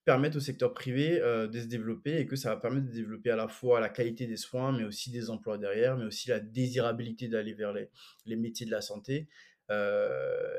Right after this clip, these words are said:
et après, euh, oui, en effet, il faut trouver les moyens de, de, de rompre l'équilibre, le déséquilibre, pardon, entre les, les personnes moins fortunées qui pourront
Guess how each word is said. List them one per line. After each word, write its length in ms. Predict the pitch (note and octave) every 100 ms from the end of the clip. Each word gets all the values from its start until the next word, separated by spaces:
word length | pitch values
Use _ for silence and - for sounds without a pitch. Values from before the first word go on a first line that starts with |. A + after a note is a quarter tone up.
| -
et 80 | B2
après, 440 | B2+ - B2+ C3+
euh, 280 | B2+ A2+ B2
oui, 260 | B2+ B2+ C#3
en 80 | A#2
effet, 220 | A2+ -
il 20 |
faut 140 | C#3 A#2+
trouver 260 | - B2+
les 80 | B2
moyens 340 | A#2 A#2 B2+
de, 180 | B2+ A2+
de, 160 | A2+ A2+
de 120 | A2
rompre 300 | A#2 C#3 C#3
l'équilibre, 560 | A#2+ A#2 B2 C#3+ C#3+ - -
le 160 | B2+
déséquilibre, 580 | A#2+ C3+ C3 C3+ D3 D3
pardon, 300 | C3+ C3 C3+
entre 200 | A2+ A2
les, 160 | G#2+ G#2
les 120 | G#2+
personnes 380 | - A2 - A2+
moins 240 | A2+ A#2
fortunées 400 | A2+ A2 - A#2+
qui 120 | A#2
pourront 260 | - G#2 G2+